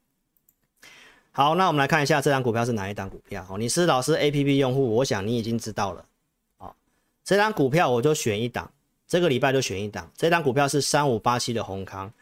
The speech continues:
来，信用筹码资料在这里，在这里，宏康。其实到假日符合这个信用筹码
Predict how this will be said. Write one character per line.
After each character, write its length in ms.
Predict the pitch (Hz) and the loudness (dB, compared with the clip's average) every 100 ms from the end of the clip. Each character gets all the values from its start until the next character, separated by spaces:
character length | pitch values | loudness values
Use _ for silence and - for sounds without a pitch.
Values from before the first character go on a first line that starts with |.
| _ _ _ - | _ _ _ -2
来， 200 | 123 147 | 0 2
信 160 | 202 | 2
用 180 | 208 202 | 2 2
筹 160 | 160 156 | 2 2
码 180 | 123 | 2
资 120 | 120 143 | 2 2
料 120 | 139 | 2
在 120 | 139 | 2
这 160 | 135 117 | 0 -2
里， 180 | 90 - _ _ _ _ _ _ _ _ _ _ _ | -4 -16 _ _ _ _ _ _ _ _ _ _ _
在 80 | 123 | -6
这 140 | 127 117 | -4 -4
里， 180 | 92 _ | -6 _
宏 240 | - 110 123 | -8 -8 -4
康。 320 | 113 107 120 _ _ _ _ _ _ _ _ _ _ _ | -6 -6 -10 _ _ _ _ _ _ _ _ _ _ _
其 140 | - 208 | -2 0
实 100 | 220 | 2
到 140 | 214 | 2
假 260 | 214 208 196 | 2 2 4
日 280 | 202 - - _ _ _ | 2 0 -10 _ _ _
符 280 | - - 143 | -8 -2 0
合 200 | 139 147 | 2 2
这 100 | 190 | 2
个 100 | 180 | 2
信 200 | 165 185 | 2 2
用 120 | 180 | 2
筹 220 | 170 131 139 | 2 2 2
码 320 | 123 95 | 2 -2